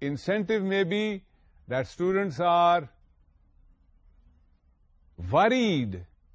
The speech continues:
that if they do not fulfill the teacher's expectation, if they do not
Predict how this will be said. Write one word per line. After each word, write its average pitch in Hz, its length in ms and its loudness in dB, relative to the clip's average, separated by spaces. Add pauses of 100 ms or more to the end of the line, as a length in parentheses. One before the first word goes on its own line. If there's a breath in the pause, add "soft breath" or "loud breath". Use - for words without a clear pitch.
(420)
that 131 240 -4
if 135 160 -2
they 143 100 2
do 135 280 0
not 240 420 0 (600)
fulfill 233 840 0 (680)
the 120 120 -6 (120)
teacher's 208 560 0 (200)
expectation, 143 1040 -2 (340)
if 139 160 -4
they 156 140 2
do 185 240 0
not 202 400 0